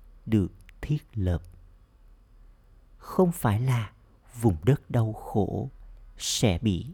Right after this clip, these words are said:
phá hủy và vùng đất hạnh phúc được thiết lập ngay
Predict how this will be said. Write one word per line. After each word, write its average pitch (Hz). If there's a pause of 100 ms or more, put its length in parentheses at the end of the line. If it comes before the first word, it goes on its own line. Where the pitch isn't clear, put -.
(200)
phá 110 (100)
hủy 101 (720)
và 120
vùng 110
đất 170
hạnh 90
phúc 165 (1160)
được 127
thiết -
lập 113 (500)
ngay 120